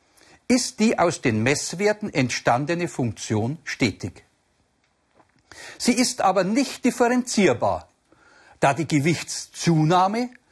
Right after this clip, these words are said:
nach einem anderen funktionalen Zusammenhang verlief als die Gewichtsabnahme.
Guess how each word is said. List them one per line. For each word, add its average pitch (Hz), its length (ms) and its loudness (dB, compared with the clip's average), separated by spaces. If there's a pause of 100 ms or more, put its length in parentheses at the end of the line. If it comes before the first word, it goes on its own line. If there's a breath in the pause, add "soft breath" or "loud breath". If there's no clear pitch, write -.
(260 soft breath)
nach 165 200 0
einem 175 380 0
anderen 254 580 2
funktionalen 170 960 0
Zusammenhang 135 800 -2
verlief 110 520 -4 (360)
als 156 260 0
die 175 100 -6
Gewichtsabnahme. 113 1200 -4